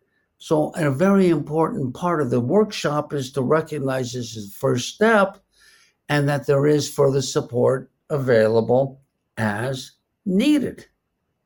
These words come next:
Not just done. And we don't forget about people,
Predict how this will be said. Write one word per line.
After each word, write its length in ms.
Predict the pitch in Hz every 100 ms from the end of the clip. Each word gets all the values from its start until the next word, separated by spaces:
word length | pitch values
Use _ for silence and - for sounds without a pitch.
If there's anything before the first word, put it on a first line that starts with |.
| _ _ _ _ _ _ -
Not 220 | 123 -
just 340 | 156 151 -
done. 280 | 208 214 127
And 240 | 147 131 127
we 100 | 120
don't 260 | 127 143
forget 480 | - 147 190 214 208
about 400 | 156 139 123 113
people, 380 | 113 98 - 62